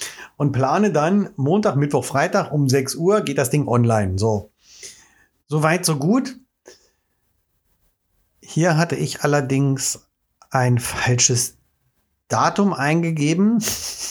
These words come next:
Ich bin verrutscht und es tut mir wirklich leid, der Podcast, der wäre erst in zwei Wochen erschienen.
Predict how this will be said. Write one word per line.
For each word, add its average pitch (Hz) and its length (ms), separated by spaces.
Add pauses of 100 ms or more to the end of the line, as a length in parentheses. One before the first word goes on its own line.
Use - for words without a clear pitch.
(1600)
Ich 127 160
bin 175 160
verrutscht 180 580 (920)
und 123 520 (400)
es 139 140
tut - 160
mir 165 80
wirklich 135 240
leid, 135 300
der 131 60
Podcast, 143 520
der 120 140
wäre 131 200
erst 123 280
in 123 80
zwei 113 260
Wochen 127 220
erschienen. 135 580